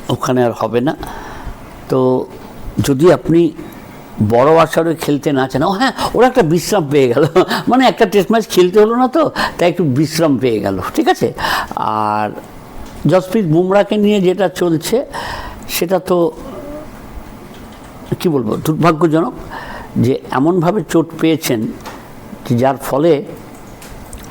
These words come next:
তিনি এখন সম্পূর্ণ সুস্থ হয়ে ওঠেননি, সেটা বোঝা যাচ্ছে।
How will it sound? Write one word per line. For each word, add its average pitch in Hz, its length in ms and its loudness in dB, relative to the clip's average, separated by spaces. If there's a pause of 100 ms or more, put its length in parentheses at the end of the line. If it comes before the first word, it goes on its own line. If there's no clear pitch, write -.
(720)
তিনি 165 240 2
এখন 180 640 2 (460)
সম্পূর্ণ 190 580 0
সুস্থ - 540 -2
হয়ে 160 380 2
ওঠেননি, 147 800 2 (1160)
সেটা 175 260 -2
বোঝা 127 360 0
যাচ্ছে। - 420 -6